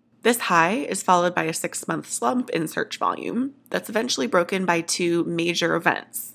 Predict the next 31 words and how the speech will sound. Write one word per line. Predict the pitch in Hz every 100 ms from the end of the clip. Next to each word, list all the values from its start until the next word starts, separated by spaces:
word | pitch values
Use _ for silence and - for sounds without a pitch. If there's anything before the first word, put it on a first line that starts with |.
| _ - - - - _ _ -
The | 190
first | 160 220 - - -
is | - 170
one | 180
of | 170 170
the |
most | 165 170 185 -
significant | 175 185 - - 233
milestones | 175 170 175 - 170 165 165
in | - 147
U | 139 -
B | -
I | 82 85
history. | - 98 - - - - - - - -
The | -
Stockton | 180 - 196 202 269 -
Economic | 202 202 185 180
Empowerment | 196 196 - 202 190 180
Demonstration, | - 151 139 - - - 190 226 269 - -
or | 156
seed, | 170 - 104 123 214 269 - - - _ -
begins | - 185 180 185
in | 175 160
February | 196 196 208 208 208
twenty | 208 170 170
nineteen. | 165 156 151 - - - 190 _ _ _ - - -
This | -
is | 359
a | 370
big | 214 202 190
deal. | 165 - - 214